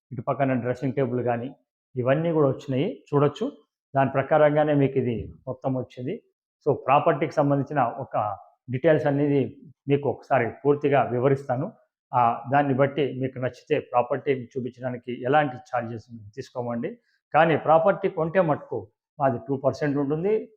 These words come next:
జనరల్గా మేము ప్రతి వీడియోలో కూడా చెప్తుంటాము, ఇది విజిటింగ్ ఛార్జెస్ ఏమి ఉండవని. అటు పక్కన మీకు అటాచ్డ్ బాత్రూమ్ వచ్చిందండి,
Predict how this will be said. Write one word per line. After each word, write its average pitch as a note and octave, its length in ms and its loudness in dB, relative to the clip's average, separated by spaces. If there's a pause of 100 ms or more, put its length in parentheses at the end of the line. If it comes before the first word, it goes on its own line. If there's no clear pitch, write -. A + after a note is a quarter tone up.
(260)
జనరల్గా D#3 480 2 (220)
మేము C3 280 0
ప్రతి C#3+ 340 0
వీడియోలో C#3 380 4
కూడా C3+ 160 0
చెప్తుంటాము, C3 640 -4 (480)
ఇది C#3 200 4 (240)
విజిటింగ్ C#3 400 0
ఛార్జెస్ C3 420 0
ఏమి C#3+ 160 0
ఉండవని. C#3 400 2 (380)
అటు D#3+ 160 2
పక్కన E3 320 2 (140)
మీకు C#3 260 0 (140)
అటాచ్డ్ C#3+ 460 0
బాత్రూమ్ C3+ 420 2
వచ్చిందండి, C3+ 460 -4